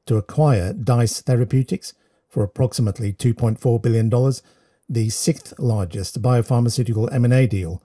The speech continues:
of twenty twenty-three. Joseph Haas writes that under the deal, expected to close in Q three,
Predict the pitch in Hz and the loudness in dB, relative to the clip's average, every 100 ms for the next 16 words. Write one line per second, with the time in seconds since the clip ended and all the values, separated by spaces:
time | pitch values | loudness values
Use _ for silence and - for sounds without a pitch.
0 | _ _ 110 - 123 101 95 107 95 92 | _ _ -10 -4 -2 -2 -2 -2 -2 -6
1 | 113 95 110 _ _ _ _ _ _ _ | -6 -6 -10 _ _ _ _ _ _ _
2 | _ _ _ _ - 170 180 156 170 - | _ _ _ _ 6 6 6 6 4 6
3 | 143 247 254 120 139 143 117 92 92 92 | 4 4 0 2 4 4 2 -2 -4 -6
4 | 110 - - 120 117 - - 123 160 139 | -8 -4 -2 -2 -4 -4 2 4 4 2
5 | 104 - 117 104 123 95 82 | -2 0 0 2 -2 -2 -6